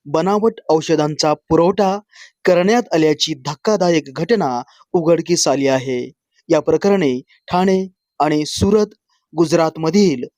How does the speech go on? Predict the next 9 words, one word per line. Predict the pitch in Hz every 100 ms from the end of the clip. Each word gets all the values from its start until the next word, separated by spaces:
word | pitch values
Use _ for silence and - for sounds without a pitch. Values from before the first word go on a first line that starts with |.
| _ -
चौघांवर | 220 175 160 202 220 214 220 233 - -
गुन्हा | 156 185 175
दाखल | 160 151 160
झाला | 156 139 139
आहे. | 135 131 131 _ _ - -
सध्याच्या | - 165 165 208 214 202 196 _ _ -
खाजगी | 180 165 233 214
रुग्णालयातून | 170 160 151 147 143 208 160 131 - _ -
मिळणाऱ्या | 175 196 208 208 202